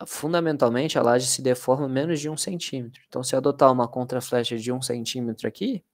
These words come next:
perfeito, quando eu aplicar carregamento aqui, a laje vai tentar retornar pra posição indeformada, né?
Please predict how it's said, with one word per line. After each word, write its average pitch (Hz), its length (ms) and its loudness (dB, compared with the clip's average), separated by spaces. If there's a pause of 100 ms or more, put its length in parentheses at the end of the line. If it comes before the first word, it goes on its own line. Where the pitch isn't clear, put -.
(840)
perfeito, 165 640 4
quando 127 160 -2
eu 127 40 4
aplicar 123 360 0
carregamento 117 560 0
aqui, 156 320 0
a 151 80 4
laje 120 280 2
vai 117 100 0
tentar 113 300 -4
retornar 117 380 -2
pra - 120 -10
posição 113 420 -2
indeformada, 123 760 -2
né? 175 200 -8